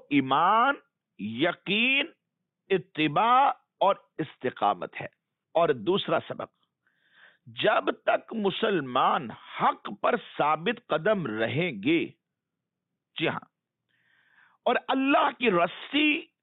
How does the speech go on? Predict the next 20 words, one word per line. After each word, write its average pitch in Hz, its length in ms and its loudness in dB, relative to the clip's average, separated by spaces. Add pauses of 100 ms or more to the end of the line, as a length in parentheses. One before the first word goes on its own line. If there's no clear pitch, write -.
(120)
کو 226 120 4
مضبوطی 185 800 0
سے 240 140 0
پکڑے 269 440 2
رہیں 170 280 0
گے، 107 120 -2 (240)
اللہ 208 460 2
کی 262 80 -4
مدد 240 300 2
حاصل 185 380 -2
ہوتی 214 520 0
رہے 220 220 2
گی، 170 320 -4 (480)
ہوتی 277 420 2
رہے 202 220 2
گی، 131 220 -4 (580)
اور 175 120 4
ہمیشہ 247 800 2
یہ 226 140 0
مسلمان 160 600 -2